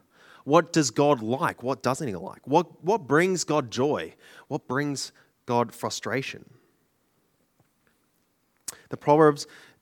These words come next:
i-, it's clear, store up His commands. Uh,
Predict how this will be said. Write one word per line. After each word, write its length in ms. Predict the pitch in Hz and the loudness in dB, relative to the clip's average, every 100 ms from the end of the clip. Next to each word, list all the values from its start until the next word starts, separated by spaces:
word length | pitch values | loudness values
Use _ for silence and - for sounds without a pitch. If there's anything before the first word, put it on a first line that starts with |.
| - | 0
i-, 120 | 143 147 | 2 4
it's 160 | 139 | 0
clear, 300 | - 170 226 | 2 2 2
store 440 | - - 139 170 180 | 0 0 2 4 4
up 320 | 170 _ - | 2 _ -4
His 240 | 165 165 | 0 0
commands. 880 | - 139 147 202 - - - - - - - _ | -2 -4 -2 -2 -4 -10 -18 -18 -20 -20 -20 _
Uh, 100 | - | -4